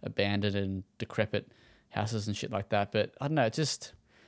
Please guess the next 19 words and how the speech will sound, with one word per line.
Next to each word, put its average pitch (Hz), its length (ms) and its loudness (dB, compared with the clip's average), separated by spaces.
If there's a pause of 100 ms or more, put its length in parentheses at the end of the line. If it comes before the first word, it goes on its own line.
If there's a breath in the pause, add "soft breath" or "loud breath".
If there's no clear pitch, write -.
(1700 soft breath)
it's - 100 -4
just 147 160 0
another 123 340 8
first-person 117 640 2
horror 107 240 4
game 101 240 2
that 101 200 -6
doesn't 107 300 2
do 101 160 -2
anything 104 420 -2
really 101 260 -2
that 95 220 -2
new 104 200 -2
or 98 80 -4
different. 117 500 0
It's 98 200 -8
a 98 60 -4
story 110 580 2
about 95 340 0